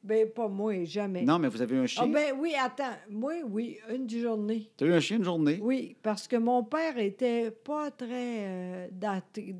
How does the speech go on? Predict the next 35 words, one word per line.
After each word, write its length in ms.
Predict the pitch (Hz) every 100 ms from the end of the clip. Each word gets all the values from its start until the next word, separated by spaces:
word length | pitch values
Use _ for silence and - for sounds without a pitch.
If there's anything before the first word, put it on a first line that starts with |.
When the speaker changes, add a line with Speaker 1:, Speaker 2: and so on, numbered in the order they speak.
| 175
Speaker 1:
d'accord. 680 | 196 185 - 214 240 381 262 -
Fait 140 | 190
que 320 | - 196 185 180 _ _ _ _ -
on 220 | 180 180
dit, 320 | 175 185 233 202
ma 260 | 190 185
mère 300 | 190 226 233
a 100 | 180
dit, « 300 | 156 185 214 - _ _ -
On 100 | 160
va 200 | 175 170
voir, 480 | 156 180 233 269
mais 320 | 190 165 170 - _
on, 320 | 165 156 160 - _ _
on 80 | 151
verra, 420 | 147 185 170 190 247
mais 260 | 196 165 147 _ _
présentement, 800 | 185 208 196 185 180 175 185 226 208
là, 160 | 196 - 190
il 320 | 156 165 165
est 40 |
bien, 460 | 160 160 175 208 233
puis 100 | 202
on, 200 | 160 156 180 _ _ _ _ 247
on, 240 | 175 139 - _
on 280 | 160 160 160
est 220 | 175 180 - _
assi-, » 360 | 165 160 - _ -
je 180 | 147 160
sais 160 | -
même 160 | 220 190
pas 140 | 220 214
c'est 340 | - 170 156 _
qui 260 | 202 185 214 _
que 60 | _